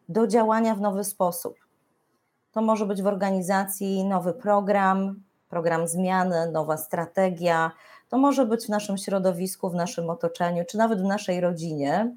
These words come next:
to warto wziąć to pod uwagę, że nie jesteśmy myślącymi maszynami. Jesteśmy maszynami czującymi, które myślą.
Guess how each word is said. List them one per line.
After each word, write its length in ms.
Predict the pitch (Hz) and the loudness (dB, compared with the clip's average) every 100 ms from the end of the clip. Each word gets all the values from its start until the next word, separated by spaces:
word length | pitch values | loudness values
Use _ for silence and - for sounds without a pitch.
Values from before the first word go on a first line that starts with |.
| - _ _ _ | -12 _ _ _
to 140 | 196 - | -10 -8
warto 440 | 196 233 262 254 | 2 4 4 4
wziąć 280 | 233 240 240 | 2 2 2
to 80 | 233 | -2
pod 200 | 220 208 | -4 -4
uwagę, 600 | 202 240 226 165 139 180 - - | 2 4 4 4 2 0 -8 -12
że 220 | 196 226 | -2 4
nie 180 | 240 233 | 6 6
jesteśmy 480 | 233 233 247 247 240 | 2 0 0 2 2
myślącymi 720 | 220 220 196 190 190 180 180 | 2 0 -2 -2 0 -2 0
maszynami. 760 | 170 170 - 175 165 151 120 - _ _ _ _ | -2 -4 -4 -2 0 0 -4 -10 _ _ _ _
Jesteśmy 320 | - 190 190 | -8 -4 -2
maszynami 760 | 185 185 - 175 180 185 220 - _ _ _ _ _ | 0 -2 -2 0 2 0 -2 -6 _ _ _ _ _
czującymi, 720 | - 269 254 240 240 220 202 196 | 2 6 8 6 4 2 2 -2
które 340 | - 196 196 | -4 -2 0
myślą. 640 | 196 185 185 - - - | 2 0 -2 -6 -8 -10